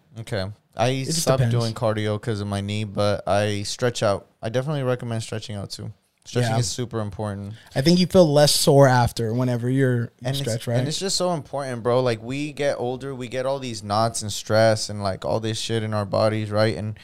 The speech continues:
Speaker 1: we don't really do what we need to do in order to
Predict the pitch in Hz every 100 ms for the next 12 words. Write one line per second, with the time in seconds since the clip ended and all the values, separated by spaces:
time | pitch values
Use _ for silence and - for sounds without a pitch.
0 | - - - 120 120 131 151 151 123 135
1 | 139 123 104 131 135 120 101 117 120 120
2 | 123 123 107 123 120 110 110 113 - 120
3 | 107 101